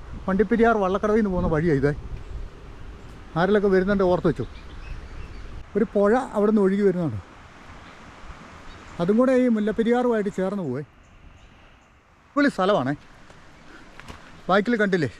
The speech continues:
എന്തൊരു നല്ല സിറ്റുവേഷനൊക്കെ ആണല്ലേ. പക്ഷേ ഇവിടെയൊക്കെ നമ്മളങ്ങനെ എപ്പോഴൊന്നും വരുന്ന സ്ഥലമല്ല.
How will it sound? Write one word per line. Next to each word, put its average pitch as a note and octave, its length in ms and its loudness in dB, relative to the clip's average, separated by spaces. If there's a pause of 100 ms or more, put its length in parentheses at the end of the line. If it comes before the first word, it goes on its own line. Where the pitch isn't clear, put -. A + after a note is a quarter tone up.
എന്തൊരു G3 400 2
നല്ല F#3 140 -2 (920)
സിറ്റുവേഷനൊക്കെ E3+ 580 0
ആണല്ലേ. D3 240 2 (2250)
പക്ഷേ - 240 2 (100)
ഇവിടെയൊക്കെ A#3+ 360 2
നമ്മളങ്ങനെ B3+ 420 4
എപ്പോഴൊന്നും A#3+ 380 4
വരുന്ന G#3 240 2
സ്ഥലമല്ല. F#3+ 340 2